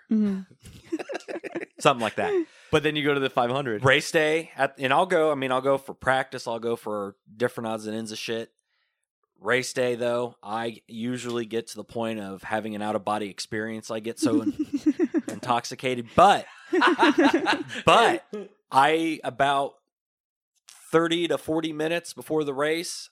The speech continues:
Speaker 2: I eat all my food. I drink a fuck ton of water. I piss about fifteen times. And then I sit down and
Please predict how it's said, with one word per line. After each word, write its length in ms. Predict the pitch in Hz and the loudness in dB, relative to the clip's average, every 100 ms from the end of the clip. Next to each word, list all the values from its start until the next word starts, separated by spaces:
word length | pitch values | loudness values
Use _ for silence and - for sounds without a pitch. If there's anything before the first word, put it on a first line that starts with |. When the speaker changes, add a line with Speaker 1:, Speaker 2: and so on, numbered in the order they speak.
| _ | _
Speaker 2:
I 840 | 107 113 113 110 110 110 110 113 _ _ | -4 -2 -2 -4 -6 -8 -12 -16 _ _
eat 180 | - 160 | -2 0
all 140 | 147 147 | 2 2
my 180 | 139 | 0
food. 540 | 131 147 147 156 165 175 _ _ _ _ _ _ | -2 0 0 0 -2 -6 _ _ _ _ _ _
I 80 | 104 | -8
drink 220 | 123 120 | -6 -6
a 140 | 92 _ _ _ | -12 _ _ _
fuck 240 | 143 151 | -2 -2
ton 180 | - 147 | -4 -4
of 80 | 120 | -2
water. 540 | 120 139 147 156 147 - | 2 2 2 -2 -4 -8
I 200 | 98 - _ | -16 -16 _
piss 260 | 147 147 | -6 -6
about 280 | 143 131 131 _ _ | -6 -6 -6 _ _
fifteen 800 | - 156 - 156 151 151 143 135 | -4 -4 -4 -10 -10 -12 -16 -14
times. 680 | - 151 147 156 165 - - _ _ _ _ _ _ - | -4 -2 -2 -6 -10 -14 -16 _ _ _ _ _ _ -4
And 180 | 113 117 | 0 2
then 140 | 123 | 4
I 160 | 123 143 | 4 4
sit 260 | - 147 | 2 0
down 400 | 127 131 139 151 | 2 4 4 2
and 340 | - 110 107 | -2 -2 -2